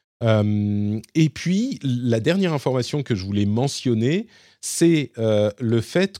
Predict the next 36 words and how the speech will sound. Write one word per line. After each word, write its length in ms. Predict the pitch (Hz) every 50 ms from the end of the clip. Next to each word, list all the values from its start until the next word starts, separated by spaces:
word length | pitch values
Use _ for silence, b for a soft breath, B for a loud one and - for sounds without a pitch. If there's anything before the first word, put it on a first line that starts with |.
| _
que 360 | - - 147 165 190 220 226 b b b b b b b _
il 260 | - 151 156 151 147 139
y 120 | 143 156
a, 300 | 156 151 143 135 120 - - 127
euh, 600 | 117 107 104 98 98 95 95 95 95 98 95 95
du 240 | 95 107 95 104 104
côté 600 | - - 139 - - - 143 143 139 131 110 - -
du 340 | 101 98 95 92 101 104 98
gouvernement 600 | 90 127 165 156 175 160 120 131 151 147 147 139
américain, 680 | 131 123 120 107 113 110 - - 143 147 165 185 214 214 b b b b b b b
visiblement 800 | 101 117 175 196 180 190 190 160 156 156 151 139 151 165 190 214
des 140 | 175 127 110
velléités 840 | 95 123 127 131 127 127 120 113 - - 165 196 233 247 226 - _ -
de 520 | 110 101 110 113 180 208 220 208 180 - _ _ _ _ _
lancer 460 | - 113 120 143 151 135 - - 160 151
un 140 | 135 120
procès 420 | 107 - - 139 123 - - 127 123
contre 380 | - - - 214 240 - -
Apple. 480 | 160 123 - - 104 92 98 135 180 196 - _ _ _ _ _ _ _ _ _ -
Euh, 560 | - 113 113 110 107 104 104 101 101 101 101 110 117
c'est, 180 | - - 135 113
on 100 | 123 113
parle 180 | - 135 127
du 100 | 113 107
département 460 | 104 113 - 117 101 - 120 107 107
de 40 | 101
la 60 | 95
justice, 520 | 87 80 82 82 - - 151 175 175 - -
hein, 180 | 117 139 165 - b b b b b b _
qui 320 | - - 107 104 101 98 98
voudrait 320 | 92 104 110 104 113 117
lancer 240 | 117 123 127 - 165
un 100 | 139 120
procès 400 | - - 127 120 - 135 131 123
contre 280 | - - 139 123 - 117
Apple, 500 | 110 - - 143 180 214 208 117 104